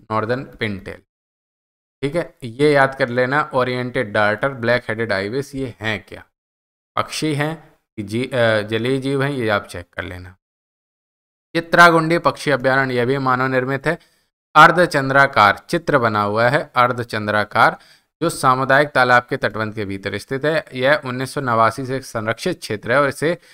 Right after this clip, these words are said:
पक्षी अभयारण्य घोषित किया गया। तमिलनाडु वन विभाग के अधिकार क्षेत्र में आता है। स्पॉट बिल्ड पेलिकन, लिटिल एग्रेट, ग्रे हेरॉन, लार्ज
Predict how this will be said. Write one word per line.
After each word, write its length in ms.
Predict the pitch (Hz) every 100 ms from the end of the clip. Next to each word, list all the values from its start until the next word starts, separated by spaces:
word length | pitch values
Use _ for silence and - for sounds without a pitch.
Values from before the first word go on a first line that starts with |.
| _ _ _ _
पक्षी 320 | 151 151 -
अभयारण्य 400 | 180 135 131 139
घोषित 340 | 110 104 117 -
किया 180 | 101
गया। 140 | 95 98
तमिलनाडु 480 | 123 123 135 131 135
वन 200 | 131 123
विभाग 260 | 117 120 120
के 60 |
अधिकार 260 | 113 - 107
क्षेत्र 340 | - 101 -
में 60 | 101
आता 120 | 104
है। 180 | 131 143
स्पॉट 320 | - 151 143
बिल्ड 300 | 127 131 131 131 -
पेलिकन, 500 | 113 120 123 156 165 _ _ _ -
लिटिल 320 | 147 151 139
एग्रेट, 540 | 113 101 117 131 156 117
ग्रे 320 | 110 131 143 104
हेरॉन, 360 | 98 98 107 147 _ _ _ _ 117
लार्ज 480 | 123 135 143 -